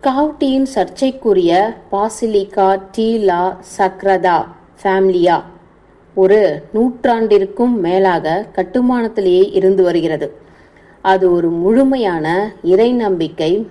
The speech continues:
மிகுந்தவர்களின் தனிப்பட்ட நன்கொடைகளை மட்டுமே நம்பியிருந்தது. அதனுடைய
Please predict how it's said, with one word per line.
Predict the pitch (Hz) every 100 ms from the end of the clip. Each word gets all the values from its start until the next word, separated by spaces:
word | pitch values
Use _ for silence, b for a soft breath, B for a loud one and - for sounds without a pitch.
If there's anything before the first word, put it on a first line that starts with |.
| 180
மிகுந்தவர்களின் | 180 220 226 208 185 160 151 185 233
தனிப்பட்ட | - 202 247 - 208 165 170 202 175
நன்கொடைகளை | 180 214 214 202 185 165 156
மட்டுமே | 156 165 - 226 202 202 -
நம்பியிருந்தது. | 190 190 190 180 165 160 156 - B B B B B
அதனுடைய | 190 214 269 254 185 156 165 190